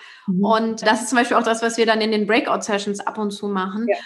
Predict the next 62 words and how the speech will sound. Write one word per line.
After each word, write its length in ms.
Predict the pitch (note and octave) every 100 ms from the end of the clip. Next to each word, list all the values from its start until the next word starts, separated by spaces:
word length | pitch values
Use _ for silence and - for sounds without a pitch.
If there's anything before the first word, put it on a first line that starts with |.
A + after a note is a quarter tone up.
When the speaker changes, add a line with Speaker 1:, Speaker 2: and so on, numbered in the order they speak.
| -
Speaker 2:
Und 200 | - A3
dann 140 | A3 B3+
gibt's 220 | C4+ -
einfach 280 | G3+ C#4 D#4
nur 220 | C#4+ D4
einen 460 | - G4+ F#4 F4 -
Impuls, 440 | D4+ D4+ E4 C#4+ -
der 120 | A#3
vielleicht 280 | A3+ G#3+ -
grad 200 | G#3+ -
gefehlt 460 | G#3+ - A#3 A#3 G#3+
hatte, 260 | G#3 B3
so 100 | A#3+
in 100 | A#3
dem 120 | A3+
Speaker 1:
Ja. 60 | G#3+
Speaker 2:
Moment, 180 | A#3 B3+
der 80 | A3
muss 160 | B3+
auch 80 | A#3
nicht 120 | A#3+
immer 160 | B3+ A#3
von 160 | A#3 G#3+
uns 260 | B3+ -
kommen. 260 | - G3+ A3+
Also, 220 | G3+ G#3
ne, 160 | G#3 B3
das 180 | D#4+ -
ist, 240 | - - -
in 60 | A3
dem 160 | B3
Sinne 180 | A#3+ A#3
kam 220 | A3+ A#3
der 100 | A#3+ G#3+
auch 60 | -
oft 160 | C4
genug 240 | - B3 B3
schon 200 | - A#3
aus 160 | A3+ -
der 100 | G3+
Gruppe, 560 | - C4 - G#3+ A#3+ - -
Speaker 1:
Ja. 140 | G3+
Speaker 2:
wo 140 | G#3 A3
dann 180 | A3+ A3+
diejenige 420 | A#3 A#3 A#3+ A#3
wieder 160 | A3+
sagt, 220 | G#3+ A3 G3+
"Oh, 160 | F#3 -
super, 320 | F#3+ E3+ F#3
danke, 300 | F3+ F3+ F#3
ne, 140 | F#3+
das 200 | A3 G3
war 80 | G3
Speaker 1:
Mhm. 40 | G3
Speaker 2:
genau 200 | F#3 F3+
das, 180 | F#3
was 160 | F#3+ F#3
ich 120 | F3+
brauchte." 420 | - F#3 F#3 - F#3 G3 -
Speaker 1:
Ja, 80 | G#3
Speaker 2:
Ja. 180 | G3 G3+ _
Speaker 1:
genau. 280 | G3 F#3